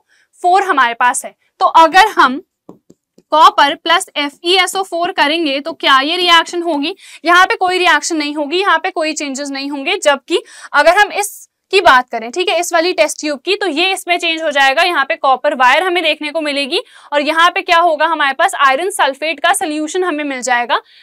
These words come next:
So ये दोनों की रिएक्शन से ये चीज हमें इधर पे देखने को मिलेगी। ठीक है,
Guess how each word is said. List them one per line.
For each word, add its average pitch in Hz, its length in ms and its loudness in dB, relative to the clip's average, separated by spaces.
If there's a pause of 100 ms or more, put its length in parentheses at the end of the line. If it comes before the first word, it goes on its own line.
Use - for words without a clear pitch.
(140)
So 392 100 -2
ये 339 300 0
दोनों 403 240 -2
की 403 100 -2
रिएक्शन 370 440 2
से 392 140 -4
ये 320 300 -2
चीज 311 260 -8
हमें 285 200 -6
इधर 269 180 -6
पे 254 140 -6
देखने 233 280 -6
को 381 140 -2
मिलेगी। 220 440 -6 (100)
ठीक 359 140 -2
है, 427 100 0